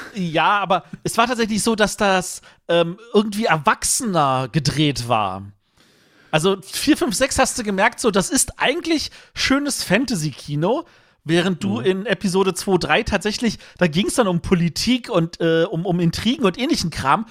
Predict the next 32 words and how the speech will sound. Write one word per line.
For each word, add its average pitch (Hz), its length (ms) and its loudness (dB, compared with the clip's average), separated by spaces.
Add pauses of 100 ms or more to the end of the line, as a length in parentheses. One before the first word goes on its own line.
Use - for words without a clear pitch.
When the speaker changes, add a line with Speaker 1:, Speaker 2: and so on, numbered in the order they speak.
(200)
Speaker 1:
Das 156 140 -2
Ganze 214 320 2
war 190 220 2
irgendwie 202 280 -4
auf 175 80 2
einer 190 120 0
anderen 196 300 2
Ebene 247 340 0
als 151 220 2
einfach 165 320 0
nur, 165 260 2
„Ey, 160 160 2
ich 185 200 -8
kämpfe 214 340 0
hier.“ 175 240 2 (380)
Natürlich 151 420 0
nicht 175 300 0
ohne 160 180 2
die 139 120 0
Kämpfe 165 300 0
trotzdem 151 360 0
reinzupacken 180 760 0
und 151 240 0 (280)
bei 165 140 4
Episode 160 480 2
zwei 147 280 0
dann 160 160 0
zu - 160 -8
sehen, 156 320 0
wie, 151 260 0 (300)
ähm, 151 440 2 (360)
Mister, 175 540 2